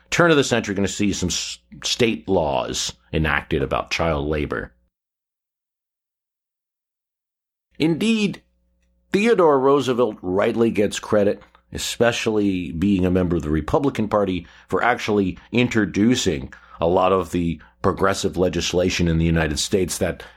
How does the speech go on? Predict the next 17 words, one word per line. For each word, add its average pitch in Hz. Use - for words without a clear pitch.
often 95
Democrats 87
these 82
days 78
champion. 95
He 80
gets 85
some 117
credit 107
for 80
taking 85
on 85
large 78
trusts, -
for 82
conserving 92
land, 113